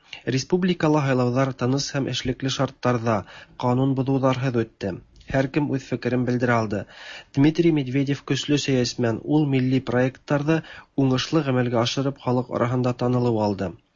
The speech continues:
Мортаза Рәхимов фикеренсә, беренче вице-премьерның Өфөгә килүе лә мөһим әһәмияткә ия булгандыр. Чөнки Башкортостанда һайлаучыларның һикһән һигез проценты уның өчен тавыш биргән.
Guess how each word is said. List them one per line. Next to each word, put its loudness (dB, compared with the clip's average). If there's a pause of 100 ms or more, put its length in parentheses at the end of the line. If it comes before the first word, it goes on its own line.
Мортаза 0
Рәхимов -2
фикеренсә, 0 (320)
беренче 0
вице-премьерның -2
Өфөгә 0
килүе 0
лә 4 (400)
мөһим 2
әһәмияткә -2
ия 0
булгандыр. 0 (320)
Чөнки 0
Башкортостанда -2
һайлаучыларның 0 (300)
һикһән -2
һигез 0
проценты 0
уның 0
өчен 0
тавыш 0
биргән. 0